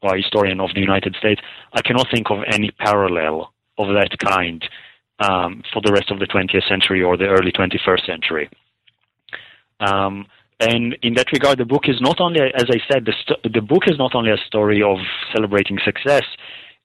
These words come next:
Just as important, it's also the story about how ideas from the Weimar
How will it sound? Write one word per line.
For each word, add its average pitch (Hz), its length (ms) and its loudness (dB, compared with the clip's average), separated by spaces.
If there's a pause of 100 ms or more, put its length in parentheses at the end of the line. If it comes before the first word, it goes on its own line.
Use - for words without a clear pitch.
(160)
Just 135 260 2
as 123 80 2
important, 113 460 0
it's 101 140 -4
also 107 220 0
the 98 140 0
story 101 260 2
about 95 260 0
how 110 280 2
ideas 104 420 0
from 104 120 -2
the 101 120 0
Weimar 95 580 0